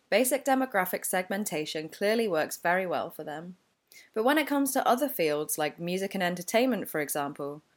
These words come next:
brands have to look beyond basic demographics and shower their strategy with psychographic elements. Psychographic segmentation provides valuable insights into consumer behaviour. It shows us the needs, wants, and motivations of users,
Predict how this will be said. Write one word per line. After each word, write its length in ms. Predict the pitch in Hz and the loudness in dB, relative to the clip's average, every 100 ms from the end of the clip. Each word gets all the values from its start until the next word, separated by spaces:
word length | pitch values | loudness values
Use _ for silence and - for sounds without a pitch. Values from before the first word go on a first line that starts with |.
| - | -2
brands 340 | 202 226 269 262 | 4 6 4 0
have 140 | 269 | -2
to 80 | 254 | 0
look 260 | 202 165 - | 4 2 4
beyond 400 | 180 220 220 - | 2 2 2 0
basic 320 | 147 151 - | -2 -2 -4
demographics 840 | 156 156 151 143 - 139 - - 160 | -4 -2 -4 -6 -6 -8 -8 -8 -6
and 120 | 160 | -4
shower 360 | - 190 233 | 4 6 6
their 160 | 240 247 | 4 2
strategy 640 | 240 180 160 170 156 156 - | 2 -2 -2 -4 -4 -4 -8
with 100 | 156 | -6
psychographic 640 | - 180 190 175 165 180 - | 0 0 2 0 0 -2 0
elements. 640 | 139 127 131 135 - - _ _ _ _ _ _ - | -2 -2 -6 -10 -14 -16 _ _ _ _ _ _ -8
Psychographic 680 | - 285 311 311 269 262 254 | 0 2 0 0 0 0 -2
segmentation 800 | - 208 226 220 180 151 - 156 | 2 2 2 0 0 -2 -2 -4
provides 480 | 170 160 185 190 185 | -2 4 6 4 2
valuable 460 | 185 220 247 240 | 2 4 2 2
insights 500 | 170 160 151 151 - | -2 -2 -2 -4 -4
into 160 | 170 180 | -8 -8
consumer 460 | - 175 - 156 160 | -8 -4 -2 -2 -2
behaviour. 600 | 180 247 247 135 143 - _ _ | 2 2 2 0 -4 -8 _ _
It 160 | - - | 0 2
shows 320 | - 226 262 | 4 6 6
us 160 | 262 262 | 4 2
the 100 | 196 | 0
needs, 520 | 202 226 269 254 - | 2 2 2 2 -4
wants, 380 | - 175 180 180 | 0 0 2 -2
and 180 | - 175 | -2 0
motivations 720 | 196 240 247 175 156 165 165 | 2 2 2 0 0 -2 -4
of 100 | 165 | -4
users, 640 | 185 220 185 107 - - | -2 -2 -2 -6 -6 -10